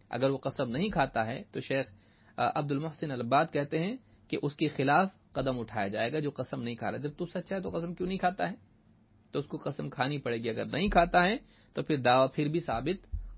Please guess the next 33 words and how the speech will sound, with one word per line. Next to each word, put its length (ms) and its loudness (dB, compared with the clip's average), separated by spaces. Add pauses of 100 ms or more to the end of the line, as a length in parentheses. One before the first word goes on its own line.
(120)
ہوگا، 300 2 (360)
کیونکہ 260 -2
دوسرا 540 4
option 360 0
اس 100 -6
کے 100 -4
لیے 200 -2
یہی 120 -2
تھا، 160 -14 (520)
اگر 220 -2 (260)
دلیل 340 0
نہیں 200 0 (260)
تو 120 -14
قسم 280 -6
کھاؤ۔ 200 -14 (840)
تو 260 4
کہتے 300 4
ہیں 80 6
کہ، 340 6 (140)
لِأَنَّهُ 500 4
لَا 180 8
مَانِعَ، 380 6 (140)
لَا 220 8
ما، 240 4
لَا 280 8
دَافِعَ 380 8
عَن 200 8
نَّفْسِهِ 320 4
بِالْيَمِينِ، 480 4 (360)
بَلِ 200 4
امْتَنَعَ 440 2
مِنَ 140 -2
الْيَمِينِ 500 2